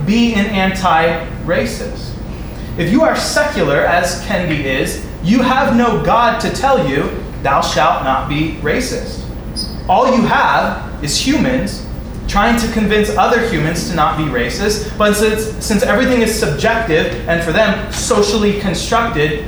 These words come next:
there's no moral force beyond societal pressure. And when you have no God, uh, no, uh, appeal,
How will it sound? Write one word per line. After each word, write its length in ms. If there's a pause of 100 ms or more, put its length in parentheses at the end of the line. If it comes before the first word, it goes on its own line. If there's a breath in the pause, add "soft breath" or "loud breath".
(120)
there's 240
no 380
moral 600
force 640 (640)
beyond 640
societal 800
pressure. 420 (720)
And 80
when 120
you 80
have 240
no 260
God, 500 (340 loud breath)
uh, 240
no, 520
uh, 340
appeal, 600